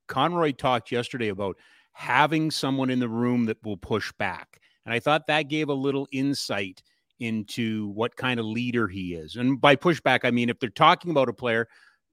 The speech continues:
you don't have to agree with me. Push, push me on it. Push me on it. And, and I always think that that's a, and I think Brad Treliving was that way. I, th-, I think, and I think Craig Conroy's just maybe picking it up from him, but I thought that was a little insight on what to expect in an administration run by Conroy is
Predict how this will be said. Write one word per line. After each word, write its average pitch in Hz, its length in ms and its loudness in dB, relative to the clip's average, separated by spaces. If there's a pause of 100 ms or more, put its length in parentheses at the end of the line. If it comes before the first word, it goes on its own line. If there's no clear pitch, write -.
(120)
you 151 60 0
don't 190 140 8
have 214 120 6
to 190 80 0
agree 175 200 4
with 143 160 2
me. 92 100 -8
Push, - 440 0
push 196 280 0
me 127 100 -2
on 98 160 -8
it. 92 120 -16
Push 135 220 -4
me 156 80 -2
on 107 180 -2
it. 92 100 -6
And, 120 160 -2 (320)
and 139 100 0
I 160 140 10
always 190 380 10
think 175 240 -4
that 147 100 -4
that's 151 280 2
a, 123 260 0 (320)
and 165 100 0
I 165 80 4
think 247 260 0 (140)
Brad 175 240 6
Treliving 220 420 4
was 143 140 4
that 117 180 0
way. 113 160 0
I, 147 100 2
th-, 151 140 -4
I 139 60 2
think, 147 320 -6
and 151 180 -2
I 143 120 2
think 151 180 -4
Craig 160 180 2
Conroy's 160 500 4
just 131 220 -6 (160)
maybe 147 300 2
picking 143 320 -4
it 135 80 0
up 135 160 -2
from 120 140 -6
him, 170 260 -2
but - 140 -2 (260)
I 170 60 -10
thought 247 160 2
that 285 120 4
was 220 100 -2
a 220 40 4
little 214 240 2
insight 202 400 0
on 139 120 -2
what 151 160 0
to 165 100 -4
expect - 420 -4
in 143 140 -2
an 131 80 -2
administration 135 760 -2
run 127 180 -2
by 117 140 -2
Conroy 107 500 -4
is 101 180 -8